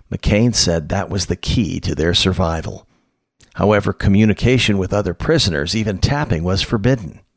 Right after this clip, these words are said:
Quote, "I had the single misfortune to get caught communicating four times in the month of May of nineteen sixty-nine. They had a punishment room right across the courtyard from my cell,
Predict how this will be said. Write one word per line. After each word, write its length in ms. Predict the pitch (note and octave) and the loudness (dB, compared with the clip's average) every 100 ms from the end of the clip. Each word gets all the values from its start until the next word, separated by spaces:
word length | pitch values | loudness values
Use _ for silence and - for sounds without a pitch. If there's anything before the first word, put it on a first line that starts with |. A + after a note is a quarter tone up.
| _ _ _ _ _ - | _ _ _ _ _ -14
Quote, 400 | - C#2+ - - - - - - | -4 -4 -4 -14 -18 -20 -20 -4
"I 160 | A2 A#2 | 0 2
had 340 | E2+ G2 G#2 | 2 0 -2
the 80 | G2 | -2
single 560 | - - A2 B2+ B2+ A#2+ | 0 0 0 0 0 0
misfortune 720 | A2+ - - F2 D#2+ - C2 | 0 0 -2 -2 -2 -4 -4
to 140 | - | -8
get 220 | D#2+ D#2+ - | -6 -6 -4
caught 300 | F#2 F#2 - | -4 -4 -2
communicating 720 | F2+ G2 F#2+ - D#2+ C#2+ D2+ | 0 0 0 -2 -2 -4 -8
four 320 | - G#2 A2+ | -4 -2 0
times 600 | - G2 F2 C2+ C2+ D2 | 0 -2 -2 -6 -6 -6
in 100 | C#2+ | -4
the 60 | |
month 420 | D2 E2+ G2+ F2+ F2 | -4 -2 -2 -4 -8
of 200 | E2+ E2+ | -8 -2
May 460 | F2+ F2 D2 C2 - | -2 0 -4 -8 -10
of 160 | D#2+ | -8
nineteen 480 | D#2 D2+ D#2+ D#2 D#2 | -4 -4 -2 -4 -4
sixty-nine. 800 | - D2+ - D#2 D#2 C#2 C#2 - - - - - - - - | -6 -6 -6 -4 -4 -4 -8 -14 -20 -20 -20 -20 -20 -20 -6
They 120 | F#2+ | 0
had 180 | G2+ D#2+ | 0 0
a 40 | |
punishment 640 | E2 - G2 F#2+ - D2+ C#2+ | 0 0 0 0 -2 -4 -6
room 300 | D#2 C2 C#2+ | -4 -4 -2
right 160 | G2 | -4
across 440 | G2 - G2 G2 - | -4 -2 0 0 -2
the 120 | D#2 | -6
courtyard 600 | - F#2+ F#2 E2 C#2+ C2 | -4 -4 -4 -4 -4 -6
from 180 | D2+ D2 | -6 -4
my 180 | C#2 | -4
cell, 500 | - - F#2 C2 A1+ | -4 -2 -2 -6 -10